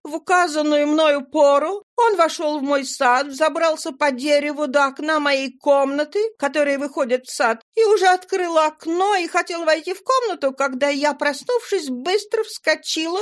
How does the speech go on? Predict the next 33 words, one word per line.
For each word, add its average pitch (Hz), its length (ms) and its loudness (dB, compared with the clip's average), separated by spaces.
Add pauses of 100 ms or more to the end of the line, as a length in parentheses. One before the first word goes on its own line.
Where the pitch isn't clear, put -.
и 359 100 -4
начала 330 380 0
кричать. 381 680 -2 (220)
И 302 80 -6
кричала 349 520 2
бы 359 120 -2
ещё 370 340 0 (160)
более, 254 480 2
если 302 380 -4
бы 269 240 -4
он, 330 300 2
не 320 100 -6
успевший 285 600 -2
ещё 277 240 -2
войти, 285 540 -2
не 370 160 -4
умолил 311 680 0
меня 294 320 0
о - 20 2
пощаде 320 640 -2 (100)
именем 269 460 0
Бога 240 500 0
и 269 140 -6
вашим, 247 760 -2
сказав 254 540 -2
мне, 285 300 0
кто 311 440 0
он. 165 360 -2 (260)
Вследствие 302 560 -4
чего 285 260 -2
я, 294 380 0
выслушав 262 600 -6
его, 247 520 0